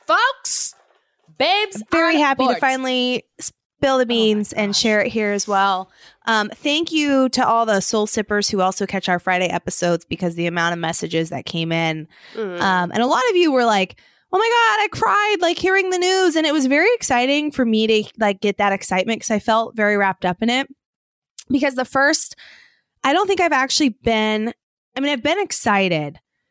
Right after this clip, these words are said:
Speaker 2: but the first several weeks after I found out, it was a very interesting experience to go through. It was very triggering. Uh, it just was sh-, a, a f-, unexpected feeling. I thought I would be very excited right away.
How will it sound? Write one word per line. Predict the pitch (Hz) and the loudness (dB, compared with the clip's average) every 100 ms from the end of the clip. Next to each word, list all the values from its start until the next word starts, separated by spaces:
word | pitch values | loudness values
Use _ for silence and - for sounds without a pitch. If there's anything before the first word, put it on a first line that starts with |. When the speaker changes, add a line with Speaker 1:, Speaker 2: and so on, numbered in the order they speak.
| _ _ _ - | _ _ _ -6
Speaker 2:
but | 226 233 | -4 -2
the | 190 | 0
first | 330 370 370 - | 2 2 2 -2
several | - - 262 233 226 | -4 0 0 2 2
weeks | 208 202 175 | 2 0 0
after | 196 190 196 | -2 -2 -2
I | 185 | -2
found | 196 185 180 | -2 -2 -2
out, | 180 170 160 - | 0 2 0 -2
it | 175 | -2
was | 175 | 0
a | 185 | 2
very | 214 226 | 2 0
interesting | 196 214 196 196 | -2 -2 -2 -2
experience | 180 - 180 180 175 - | -4 -2 0 0 -2 -4
to | 185 | -2
go | 180 170 | 0 0
through. | - 156 | -2 -2
It | |
was | 170 180 | -2 0
very | 185 185 | 0 0
triggering. | - - 185 175 170 165 170 165 _ _ _ _ _ - | -2 -2 -2 0 0 -2 -4 -10 _ _ _ _ _ -2
Uh, | 185 175 170 - | 0 2 0 0
it | |
just | - 294 | 0 0
was | 381 302 - | 2 0 0
sh-, | - - - | -2 -4 -2
a, | 220 190 196 - | 0 0 -6 -4
a | |
f-, | 196 - - | -4 -4 -4
unexpected | 226 240 - - 170 - 269 | -2 -2 -2 -4 -4 0 0
feeling. | - 285 285 294 285 | 0 -2 0 -2 -2
I | 202 | 0
thought | 214 208 | 0 0
I | |
would | 202 196 | 0 -2
be | 196 196 190 190 | -2 0 0 0
very | 185 190 | 2 2
excited | 180 - 185 185 | 0 0 0 0
right | 190 185 | 0 2
away. | 175 180 202 | 2 2 2